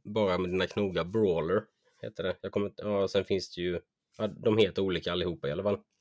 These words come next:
Eh, men jag kör ju oftast med pistolen och svärdet samtidigt då. För jag tycker att det passar bäst och det är roligast att spela på det sättet. Kan man göra kombos och så avslutar man med ett skott liksom.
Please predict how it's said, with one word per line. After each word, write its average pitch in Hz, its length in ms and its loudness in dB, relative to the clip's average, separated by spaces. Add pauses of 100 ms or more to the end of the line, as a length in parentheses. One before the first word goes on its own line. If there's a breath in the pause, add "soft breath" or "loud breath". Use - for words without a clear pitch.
(1000 soft breath)
Eh, 98 100 -4
men 107 80 4
jag 113 160 4
kör 113 160 6
ju 98 80 6
oftast 92 340 2
med 87 140 -2
pistolen 85 520 0
och - 260 -2
svärdet 90 400 -2
samtidigt 90 540 -4
då. 113 180 2 (360)
För 101 60 -2
jag 98 120 2
tycker 95 240 -2
att - 80 -4
det 90 120 4
passar 95 320 -2
bäst 80 320 -2
och 95 60 0
det 95 80 4
är 95 40 4
roligast 92 400 0
att - 160 -10
spela 85 260 0
på 110 100 -2
det 107 80 2
sättet. - 320 -2 (880)
Kan 101 140 0
man 101 100 2
göra 95 200 -2
kombos 87 460 -2
och 87 100 -4
så 98 100 4
avslutar 90 420 0
man 85 160 2
med 73 80 0
ett - 100 -8
skott - 300 -6
liksom. 82 280 -4